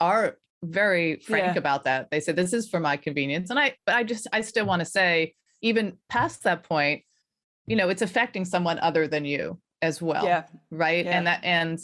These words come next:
Speaker 1: the dog might not have a say in it, might
Speaker 2: <laughs>
Speaker 1: not be able to articulate in any way that we can understand the meaning of it for them. But I think that as a species who has domesticated this other species, we are responsible, we are extra responsible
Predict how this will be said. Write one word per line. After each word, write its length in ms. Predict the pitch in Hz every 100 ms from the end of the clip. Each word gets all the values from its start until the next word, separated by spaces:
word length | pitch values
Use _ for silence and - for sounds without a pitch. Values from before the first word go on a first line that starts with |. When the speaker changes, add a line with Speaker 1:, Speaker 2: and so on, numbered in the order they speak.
| -
Speaker 1:
the 80 |
dog 340 | 170 196 226 220
might 200 | 190 185
not 160 | 185 180
have 200 | 175 160
a 40 |
say 380 | - - 254 269
in 100 | 262
it, 220 | 262 254 - _ - -
might 140 | 202 214
Speaker 2:
<laughs> 80 |
Speaker 1:
not 400 | 208 202 196 175
be 160 | 196 147
able 240 | - 233
to 120 | 240 240
articulate 540 | 214 254 226 220 208
in 100 | 196
any 160 | 180 185
way 140 | 180
that 140 | 165 156
we 200 | 196 240
can 140 | 214
understand 760 | 185 175 - - 175 170 165 160 _ _
the 120 | 170 180
meaning 480 | 175 196 196 180
of 120 | 160 156
it 120 | -
for 240 | - 170
them. 560 | 160 160 143 120 147 175 _ _ _
But 400 | 180 170 - - - -
I 100 | 208
think 340 | 180 196 185
that 280 | 180 160 160 _ -
as 220 | 180 208
a 60 |
species 460 | 180 - 254 - 185
who 80 | 185
has 120 | 180
domesticated 760 | 180 165 370 - 208 180 165 165
this 140 | 175
other 180 | 202 185
species, 560 | 180 254 311 185 160
we 220 | 208 240 359
are 100 | 254
responsible, 880 | 208 208 285 381 453 175 160 165 -
we 160 | 262 349
are 120 | -
extra 320 | 330 - -
responsible 880 | 233 180 - 147 143 143 - 95 151